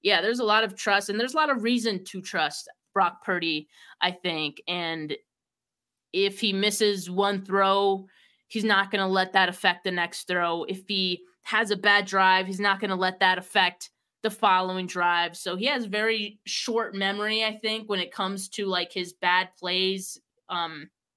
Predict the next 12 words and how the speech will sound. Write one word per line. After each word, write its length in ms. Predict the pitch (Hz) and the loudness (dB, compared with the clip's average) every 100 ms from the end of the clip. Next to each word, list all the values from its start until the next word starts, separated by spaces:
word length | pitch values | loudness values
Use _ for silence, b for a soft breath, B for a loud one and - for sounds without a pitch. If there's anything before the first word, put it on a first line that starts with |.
| _ _ _ 208 | _ _ _ -2
and 80 | |
that's 160 | 214 214 | -2 0
what 220 | 220 202 | 0 0
allows 360 | 185 180 190 190 | 2 0 0 -4
him 160 | 180 180 | -8 -6
to, 380 | 185 180 151 - B B | -4 -2 -4 -8 B B
you 80 | 185 | -8
know, 100 | 180 | -6
move 280 | 180 208 202 | -4 -6 -4
forward 360 | 185 190 190 185 | -4 -2 -2 -2
so 180 | 190 | -4
quickly 640 | 185 185 185 185 170 156 | -4 -4 -4 -4 -2 -4